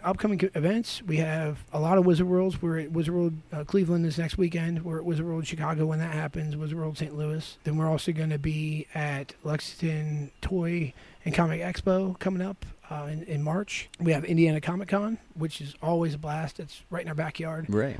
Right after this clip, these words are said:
Speaker 1: 'Cause we're in Lafayette, Indiana. And then Indie Pop Con, which is, I think, where I first met you.
Speaker 2: It was.
Speaker 1: Um,
Speaker 2: Indie
Speaker 1: always
Speaker 2: Pop
Speaker 1: one of
Speaker 2: Con
Speaker 1: my
Speaker 2: year
Speaker 1: favorites.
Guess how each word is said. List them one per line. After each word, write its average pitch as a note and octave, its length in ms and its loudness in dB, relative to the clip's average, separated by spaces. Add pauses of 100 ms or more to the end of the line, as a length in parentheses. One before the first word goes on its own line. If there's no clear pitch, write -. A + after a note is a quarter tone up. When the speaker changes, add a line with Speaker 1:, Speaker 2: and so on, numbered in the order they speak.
(120)
Speaker 1:
'Cause E3 120 -2
we're D3+ 140 0
in D3 260 -4
Lafayette, D#3 400 -4
Indiana. D#3+ 480 -4 (160)
And D#3+ 140 0
then D#3 420 0 (140)
Indie E3 240 2
Pop - 220 -2
Con, C3+ 280 -8
which C#3+ 200 -10
is, C3+ 200 -10 (420)
I - 40 -10
think, D4+ 240 0
where C#3+ 140 2
I D#3 100 0
first - 340 -2
met D#3 220 0
you. C#3+ 380 0
Speaker 2:
It E2+ 80 0
was. F2+ 520 0 (140)
Speaker 1:
Um, D3+ 360 2
Speaker 2:
Indie A#2 240 -4
Speaker 1:
always F#3+ 380 12
Speaker 2:
Pop - 40 6
Speaker 1:
one G2+ 100 6
of - 60 6
Speaker 2:
Con - 0 -
Speaker 1:
my F#2+ 80 4
Speaker 2:
year F#2+ 320 4
Speaker 1:
favorites. F#2+ 80 4